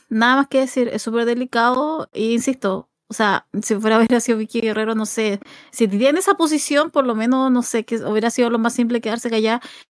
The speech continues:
en vez de darle como espalda, si se puede decir, un poco a la hija, pero... Más delicado y vamos a ver qué es lo que pasa, porque insisto, Vicky Guerrero está delicada a una empresa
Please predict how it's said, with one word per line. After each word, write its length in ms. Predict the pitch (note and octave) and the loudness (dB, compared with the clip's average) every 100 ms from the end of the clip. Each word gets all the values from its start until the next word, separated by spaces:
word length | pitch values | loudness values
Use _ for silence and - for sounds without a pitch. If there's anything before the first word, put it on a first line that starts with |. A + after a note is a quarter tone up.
| _ _ - | _ _ -2
en 100 | G#3 | 2
vez 120 | A3 | 2
de 120 | B3 | 2
darle 440 | G#3+ A3+ A#3+ A#3+ | 2 2 2 0
como 340 | A#3+ G#3+ G#3 G3+ - _ _ _ _ _ | -2 -2 -2 -4 -12 _ _ _ _ _
espalda, 320 | _ F3 G3+ | _ -2 -2
si 120 | A3+ A#3+ | -2 -2
se 100 | A3+ | -2
puede 120 | A3+ | -2
decir, 160 | A3+ | -2
un 100 | A3 | -4
poco 200 | G#3+ G#3 | -4 -2
a 40 | F3 | -2
la 100 | - | -4
hija, 260 | - - _ | -10 -20 _
pero... 600 | G3+ F#3+ F#3+ F#3 E3+ - _ _ _ _ _ _ _ | 0 2 4 2 -2 -6 _ _ _ _ _ _ _
Más 140 | G#3+ | -4
delicado 340 | A3 G3+ G#3+ B3 | -2 -4 -2 0
y 40 | |
vamos 180 | C4+ B3 | 2 2
a 40 | |
ver 120 | B3 B3+ | 2 2
qué 80 | |
es 60 | B3 | 0
lo 100 | A#3+ | 0
que 100 | A#3 | -2
pasa, 240 | A#3+ - | -2 -2
porque 240 | C4 A#3+ A#3+ | -2 -2 -2
insisto, 380 | A#3+ C#4 - - | -2 -2 -6 -8
Vicky 260 | G#3+ A3 | -6 -2
Guerrero 300 | A3 G#3+ G#3+ | -2 -2 -2
está 160 | A3+ A#3 | -2 -2
delicada 280 | A3 A3 G#3 | -2 0 2
a 40 | |
una 140 | G#3+ G#3 | 2 0
empresa 680 | G3+ A3 C#4 - C4 D#4 | -2 -2 -2 -2 -4 -4